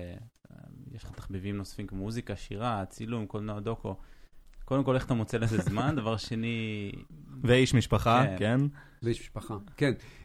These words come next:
Speaker 2: אה, את האמת, זה לא טריוויאלי, אני מוכרח להודות. אה, במיוחד גם שבחצי השנה האחרונה נכנסתי לאיזה קטע כזה ששינה זה מאוד חשוב, אז אני גם כאילו, אה, ישן מספיק, שנראה לי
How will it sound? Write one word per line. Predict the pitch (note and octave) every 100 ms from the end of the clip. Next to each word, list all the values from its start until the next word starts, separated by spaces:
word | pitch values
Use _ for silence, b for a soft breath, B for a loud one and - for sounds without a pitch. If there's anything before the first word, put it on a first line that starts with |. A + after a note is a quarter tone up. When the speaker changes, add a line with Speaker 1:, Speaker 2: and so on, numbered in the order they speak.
| -
Speaker 2:
אה, | C3 B2+ B2+ - - - -
את | C3
האמת, | C3 G3 - - - - -
זה | A#2 B2+
לא | D#3
טריוויאלי, | D#3 A#2 A2+ A2 G#2
אני |
מוכרח | G#2 G2 -
להודות. | A2+ G#2 F#2+ C3+ A3+ - - _ _ - - -
אה, | G#2 G2+ G2+ G2 F#2 _ -
במיוחד | G#2+ G#2+ G#2 C3+
גם | D3
שבחצי | C#3 A2 G#2 G2+ G2+ G2+ G2 G#2 G#2+ -
השנה | B2 B2 - A2 A#2+
האחרונה | A2+ A2+ G#2+ A#2+ A#2 G#2
נכנסתי | F#2+ A2+ C#3
לאיזה | A2+ G2+
קטע | G2+ A#2
כזה | C3 A2
ששינה | G#2 A2 - G#2 A#2
זה | A2+
מאוד | A2
חשוב, | - G2+ - D#3+
אז | A#2
אני | G2+ G2
גם | G2+
כאילו, | G2 A2 A#2+ G#2+
אה, | G2 F#2 - - A2
ישן | G2 B2
מספיק, | A#2+ - - F#3 - - b b b b
שנראה | - G#2+ A2
לי | A#2+